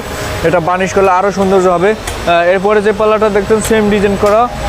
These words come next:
এই পাল্লাটা আপনারা যদি আমাদের কাছ থেকে নেন, এটাও মাত্র সাত হাজার টাকার ভিতরে নিতে পারবেন। আলোচনা সাপেক্ষে দাম কম বেশি অবশ্যই হবে। এই যে দেখতেছেন অনেকগুলো মেহগনি কাঠ, আসলে এই মেহগনি কাঠ দ্বারাই আমরা এই পাল্লাগুলো তৈরি করে থাকি। এখানে এই যে পাল্লাগুলো,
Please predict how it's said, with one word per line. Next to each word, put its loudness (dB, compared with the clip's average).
এই 2
পাল্লাটা 2
আপনারা 2
যদি 0
আমাদের 0
কাছ 0
থেকে 0
নেন, 0
এটাও 0
মাত্র -2
সাত 0
হাজার 2
টাকার 2
ভিতরে 0
নিতে 0
পারবেন। 2
আলোচনা 2
সাপেক্ষে 0
দাম 0
কম 0
বেশি 0
অবশ্যই 0
হবে। 2
এই 2
যে 0
দেখতেছেন 0
অনেকগুলো 2
মেহগনি 0
কাঠ, 0
আসলে 0
এই 0
মেহগনি 0
কাঠ 0
দ্বারাই 0
আমরা 0
এই 0
পাল্লাগুলো 2
তৈরি 2
করে 2
থাকি। 0
এখানে 2
এই 2
যে 0
পাল্লাগুলো, 2